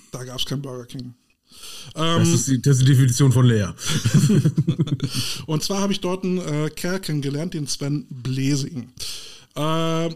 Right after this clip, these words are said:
Speaker 1: Sven Blesing hatte mich angesprochen, weil ich ein Green Bay, äh, Cap, äh, aufgehabt hatte und, äh, hatte mich dann gleich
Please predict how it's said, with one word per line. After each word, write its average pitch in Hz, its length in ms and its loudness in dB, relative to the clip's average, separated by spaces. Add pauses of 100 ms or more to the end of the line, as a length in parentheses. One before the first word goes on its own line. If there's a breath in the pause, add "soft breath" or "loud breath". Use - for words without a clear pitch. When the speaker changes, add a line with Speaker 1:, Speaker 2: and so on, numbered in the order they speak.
(340)
Speaker 1:
Sven 185 280 0
Blesing 175 380 -2
hatte 170 160 -6
mich 147 160 -6
angesprochen, 160 680 -4
weil 139 240 -6
ich 143 340 -8
ein 135 360 -4
Green 160 280 0
Bay, 131 320 -6 (120)
äh, 135 220 -12
Cap, - 340 -12
äh, - 40 -12 (420)
aufgehabt - 440 -14
hatte 185 220 -2 (180)
und, 151 340 -4
äh, 143 380 -4
hatte 147 220 -6
mich 156 180 -2
dann 156 220 -4
gleich 147 220 -6